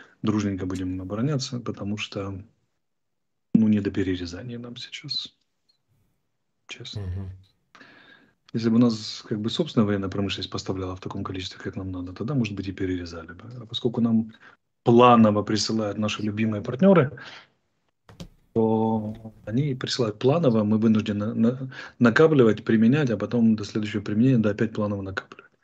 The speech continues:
Speaker 1: Вот такая история. Значит, смотрим южнее, да, вот у нас от, от Шипиловки, от Новодружеска на Белогоровку страшная атака с северо-востока.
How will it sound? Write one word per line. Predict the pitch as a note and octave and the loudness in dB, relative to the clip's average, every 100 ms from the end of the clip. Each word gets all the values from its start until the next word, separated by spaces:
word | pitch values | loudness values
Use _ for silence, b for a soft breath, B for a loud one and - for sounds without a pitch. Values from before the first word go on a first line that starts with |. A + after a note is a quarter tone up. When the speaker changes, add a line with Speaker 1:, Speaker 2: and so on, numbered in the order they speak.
| B B B B B B B | B B B B B B B
Speaker 1:
Вот | - B2+ | 0 2
такая | - F#2+ | 2 -4
история. | F2 - A#2 B2 | -10 -12 -10 -6
Значит, | A#2+ B2+ | -6 -4
смотрим | C3 G3 G#3+ F#3+ C#3+ | 2 4 6 4 6
южнее, | B2+ A#2+ B2+ A2 G#2+ G2+ G2+ G2 A2 E3 F3+ | 6 6 4 2 0 0 -4 -4 -2 -2 -2
да, | B2 A#2 D#3 | -2 -2 -2
вот | C3+ B2+ B2 | -2 -2 -2
у | |
нас | A#2 A#2 | -2 -4
от, | A2 C3 | -8 -10
от | A2+ - | -12 -8
Шипиловки, | - B2 - - E3+ F3 - - D#3+ | -8 -6 -8 -6 -4 -4 -6 -6 -4
от | C#3+ | -2
Новодружеска | A#2+ G#2 F#2+ G#2 D#3 D3 C#3+ - B2+ | -4 -6 -6 -6 -4 -4 -6 -6 -6
на | G#2 | -6
Белогоровку | G2+ F#2+ B2 C#3 C3+ - B2+ B2 | -8 -2 0 0 -4 -6 -4 -4
страшная | - G#2+ A2 A2 G2 | -8 -10 -8 -6 -8
атака | F#2+ G#2 - | -6 -8 -8
с | G2+ | -12
северо-востока. | - A2 A2 A2 A2 G2 _ _ _ - - - _ | -12 -12 -12 -14 -16 -18 _ _ _ -18 -18 -20 _